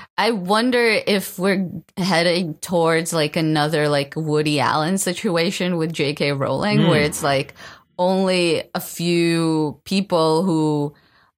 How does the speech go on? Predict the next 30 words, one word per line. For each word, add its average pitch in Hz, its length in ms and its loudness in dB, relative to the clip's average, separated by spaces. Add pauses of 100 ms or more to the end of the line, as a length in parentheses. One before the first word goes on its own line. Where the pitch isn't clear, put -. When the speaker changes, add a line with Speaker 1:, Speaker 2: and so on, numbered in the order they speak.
Speaker 1:
either, 175 680 0
like, 156 340 -2
don't 240 240 2
care 262 540 2
or, 180 240 2
like, 160 220 0
are 170 140 2
on 175 160 2
her 190 120 0
side 190 440 0
or 160 120 -2
whatever 156 380 0
it 151 120 0
is, 151 440 0 (220)
like, 151 380 0
would, 160 640 -2 (960)
like, 160 260 0
participate 185 640 0
in 180 140 2
these 175 240 0
movies, 160 720 0
and 165 160 0
then, 151 220 2
like, 147 240 -2
everyone 151 440 0
else 143 280 0
kinda 147 260 0
just 147 240 -6
stays 143 400 -2
away 135 720 -2